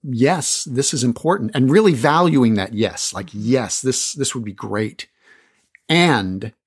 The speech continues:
now this becomes an and instead of a but, "and we also need to think about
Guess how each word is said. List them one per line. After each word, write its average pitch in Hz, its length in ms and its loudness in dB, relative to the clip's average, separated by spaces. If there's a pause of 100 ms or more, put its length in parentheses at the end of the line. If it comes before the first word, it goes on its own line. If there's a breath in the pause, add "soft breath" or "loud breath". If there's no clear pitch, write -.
now 104 180 -8
this 92 140 -10
becomes - 340 -14
an - 100 -16
and 101 460 -2 (340 soft breath)
instead 107 260 -4
of 101 120 -4
a - 40 -6
but, - 300 -6 (300 loud breath)
"and 107 400 0 (380)
we 131 120 6
also 120 260 2
need 104 200 -4
to - 60 -20
think 104 220 -10
about - 300 -10